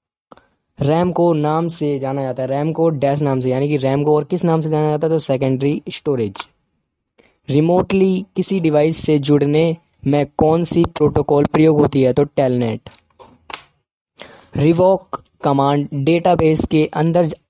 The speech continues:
आता है, डीसीएल। एसएमपीएस का पूरा नाम क्या है? स्विच्ड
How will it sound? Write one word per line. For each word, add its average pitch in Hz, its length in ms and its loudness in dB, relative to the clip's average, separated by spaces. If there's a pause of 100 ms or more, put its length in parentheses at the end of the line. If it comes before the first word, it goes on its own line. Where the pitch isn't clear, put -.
(140)
आता 139 340 -2
है, 123 280 -2 (640)
डीसीएल। 135 680 0 (1900)
एसएमपीएस 165 1000 2
का 170 140 0
पूरा 180 300 2
नाम 175 200 2
क्या 175 220 2
है? 120 200 0
स्विच्ड - 680 -2